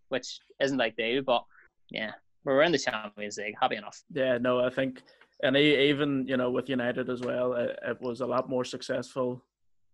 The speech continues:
Speaker 2: than I had ever expected. You know, obviously we finished, we finished second a couple of years back when, when City won it. Um, but to finish third this year, I feel is, like, more of an achievement this time round compared to what we did back
Speaker 1: Yeah.
Speaker 2: then, because f-, for what felt like ages,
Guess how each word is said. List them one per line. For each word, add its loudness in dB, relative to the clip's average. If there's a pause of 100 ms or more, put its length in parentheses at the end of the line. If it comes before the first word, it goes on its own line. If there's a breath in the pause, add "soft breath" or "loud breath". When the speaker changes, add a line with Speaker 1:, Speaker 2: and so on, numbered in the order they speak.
(120)
Speaker 2:
than 0
I 0
had -2 (200)
ever 0
expected. 0
You -2
know, 2
obviously 2
we -2
finished, -2 (380)
we -4
finished 0
second -2
a -4
couple -6
of -2
years 0
back 0
when, -2
when -6
City -2
won -2
it. -6 (200)
Um, -6 (680)
but 0
to -4
finish 2
third 2
this -6
year, 2
I 2
feel -4
is, -6
like, -4
more -2
of -6
an -6
achievement -4
this -6
time -4
round 0 (520)
compared -2
to -4
what -2
we -4
did -2
back 2
Speaker 1:
Yeah. 8
Speaker 2:
then, -2 (160)
because -4
f-, -20 (220)
for 0
what -2
felt 6
like 0
ages, -6